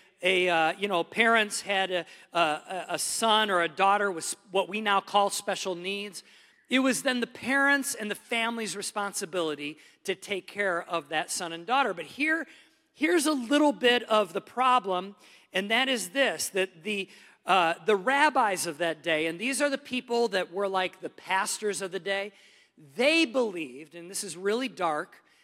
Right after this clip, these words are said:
but they believed that if you had a son or daughter with special needs,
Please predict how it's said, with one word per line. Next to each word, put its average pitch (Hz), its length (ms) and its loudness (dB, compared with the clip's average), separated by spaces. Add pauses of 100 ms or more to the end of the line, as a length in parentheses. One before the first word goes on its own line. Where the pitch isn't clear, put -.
(120)
but 156 220 -6
they 269 200 0
believed 208 760 -4
that 175 120 0
if 160 160 -6
you 233 340 -6
had 254 440 -2
a 190 80 -6
son 233 560 -4
or 202 100 -6
daughter 202 500 -2
with 165 160 -12
special 196 480 -8
needs, 160 680 -14